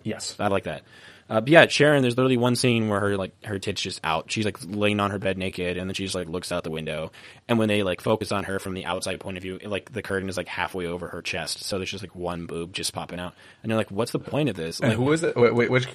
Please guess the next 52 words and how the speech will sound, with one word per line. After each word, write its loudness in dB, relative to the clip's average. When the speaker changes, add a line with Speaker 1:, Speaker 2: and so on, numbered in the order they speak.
Speaker 1:
which 2
character 8
is 2
this? 0
Speaker 2:
Sharon, 4
Sharon, 0
how -2
do -2
you -2
pronounce -6
it? -2
Ito's 0
ex-wife. -2
Speaker 1:
Uh, 8
she 2
is 4
not 4
in 2
the 0
manga, 2
at 2
least 0
not 0
through -4
the -4
first 0
three 0
<laughs> -6
volumes. 2
Speaker 2:
Okay, 4
well, 2
she's 0
in 0
both 4
the 0
anime 0
and -2
the -4
movie. 6
And 2
honestly, 6
if 4
they 4
had 4
made 4
that 0
artistic 2
choice 0
in 0
the 2
movie, 2
I, 6